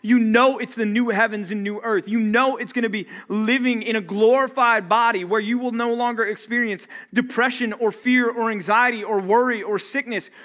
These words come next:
or hurt anymore. Nobody's gonna hurt your feelings ever again in the new heavens and the new earth. Not only that, but on top of all that,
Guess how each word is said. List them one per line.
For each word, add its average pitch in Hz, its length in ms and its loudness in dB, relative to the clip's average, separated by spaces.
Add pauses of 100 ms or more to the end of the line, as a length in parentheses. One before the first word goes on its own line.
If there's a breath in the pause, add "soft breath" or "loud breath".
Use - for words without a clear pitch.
(120)
or 220 300 4 (100)
hurt 240 500 2
anymore. 214 240 -2
Nobody's 262 380 0
gonna 247 180 0
hurt 240 360 0
your 247 120 -2
feelings 247 520 -2
ever 247 420 0
again 220 440 0
in 220 100 -2
the 202 60 -4
new 196 200 -4
heavens 165 320 -4
and 156 100 -12
the 151 60 -8
new 147 160 -8
earth. 135 240 -8 (300 loud breath)
Not 254 200 4
only 254 180 -2
that, 247 260 2 (180 loud breath)
but 254 100 6
on 254 120 4
top 269 340 2
of 240 80 -10
all 202 220 0
that, 202 160 0